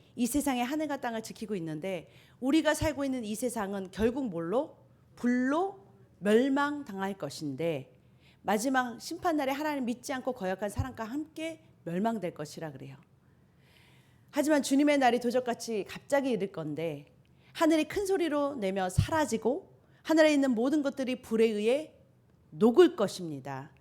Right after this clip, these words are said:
또한 땅과 땅에 있는 모든 것들은 불타버릴 것이라. 여러분, 이 세상에 있는 모든 것들은 불타고 뭐요? 다 녹아내리고 없어지는 것들이에요. 그 하-, 예수님이 오시잖아요.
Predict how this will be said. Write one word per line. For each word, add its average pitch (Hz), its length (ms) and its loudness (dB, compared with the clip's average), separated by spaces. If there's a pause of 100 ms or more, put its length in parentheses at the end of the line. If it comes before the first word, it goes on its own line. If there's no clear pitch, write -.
(180)
또한 277 220 4
땅과 349 460 2
땅에 339 280 0
있는 277 340 0
모든 214 300 0
것들은 226 560 0 (640)
불타버릴 233 640 8
것이라. - 340 -12 (420)
여러분, 202 260 2
이 190 160 -4
세상에 330 420 -2
있는 202 260 -6
모든 165 240 -8
것들은 170 540 -6 (360)
불타고 285 840 6
뭐요? 135 360 -10 (540)
다 269 340 -4
녹아내리고 196 640 0
없어지는 359 640 -6
것들이에요. - 580 -12 (1700)
그 - 140 2
하-, - 220 0
예수님이 320 460 0
오시잖아요. 214 840 -6